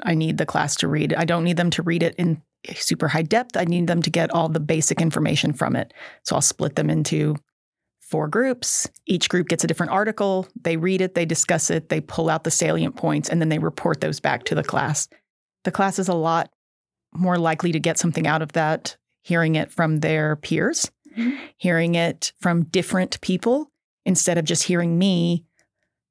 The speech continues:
Speaker 1: drone on
Speaker 2: About
Speaker 1: the
Speaker 2: that.
Speaker 1: points of this many pieces. It also gives them the opportunity to teach the thing
Speaker 2: Mm-hmm.
Speaker 1: that they read, which is another,
Speaker 2: Which is,
Speaker 1: um,
Speaker 2: like, the highest form of learning.
Speaker 1: Yeah, it's one of the, it's an excellent way for you to judge whether they are actually getting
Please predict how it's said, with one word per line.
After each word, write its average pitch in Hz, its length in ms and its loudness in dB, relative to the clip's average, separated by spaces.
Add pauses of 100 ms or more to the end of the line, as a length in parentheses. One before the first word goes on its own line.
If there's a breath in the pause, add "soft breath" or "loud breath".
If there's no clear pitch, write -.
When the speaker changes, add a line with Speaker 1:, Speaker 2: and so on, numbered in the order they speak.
(340)
Speaker 1:
drone 175 360 2
on 156 560 2 (380)
Speaker 2:
About 202 320 0
Speaker 1:
the 202 80 4
Speaker 2:
that. 185 160 0
Speaker 1:
points 165 500 2
of 156 420 0
this 156 380 0
many 151 400 2 (200)
pieces. 165 320 0
It 208 100 0
also 220 260 0
gives 214 200 0
them 208 120 0
the 190 80 2
opportunity 180 480 2
to 175 220 -2
teach - 560 0 (160)
the 175 100 0
thing 185 200 2
Speaker 2:
Mm-hmm. 185 60 4
Speaker 1:
that - 140 2
they 175 120 0
read, 175 220 0
which 196 160 -2
is 175 120 0
another, 165 540 0 (160 loud breath)
Speaker 2:
Which 254 160 2
is, 196 60 6
Speaker 1:
um, 165 160 4
Speaker 2:
like, - 200 -2
the 240 80 4
highest 226 500 0
form 262 200 4
of 254 140 2
learning. 269 400 6
Speaker 1:
Yeah, 226 280 2
it's 196 160 -2
one 214 160 2
of 214 80 2
the, 202 80 0
it's 196 140 -2
an 202 60 2
excellent 202 340 0
way 196 100 2
for 190 140 -2
you 190 160 2
to 190 100 0
judge 175 380 0
whether 175 220 2
they 170 160 0
are 170 160 2
actually 165 520 0
getting 170 500 0